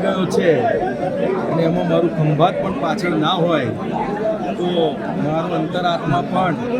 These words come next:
એ સ્વીકારવા તૈયાર ના હોય, જેથી કરી અને જ્યાં રામ ત્યાં હું અને રામ ત્યાં ભાજપ છે. ભારતીય જનતા પાર્ટીમાં યશસ્વી આપણા દેશના માનનીય પ્રધાનમંત્રી નરેન્દ્રભાઈ મોદી સાહેબ અને અમિતભાઈ શાહ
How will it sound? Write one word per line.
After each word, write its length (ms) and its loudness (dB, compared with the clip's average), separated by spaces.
એ 100 -4
સ્વીકારવા 540 0
તૈયાર 420 2
ના 160 0
હોય, 240 -2
જેથી 360 -2
કરી 320 2
અને 160 0
જ્યાં 320 2
રામ 180 0
ત્યાં 260 0
હું 180 2
અને 140 0
રામ 180 2
ત્યાં 240 -2
ભાજપ 400 2
છે. 80 -4
ભારતીય 400 -2
જનતા 360 -2
પાર્ટીમાં 580 -4
યશસ્વી 480 -4
આપણા 340 -4
દેશના 420 -2
માનનીય 560 0
પ્રધાનમંત્રી 680 -2
નરેન્દ્રભાઈ 520 -4
મોદી 320 0
સાહેબ 260 -4
અને 160 -2
અમિતભાઈ 400 -2
શાહ 160 4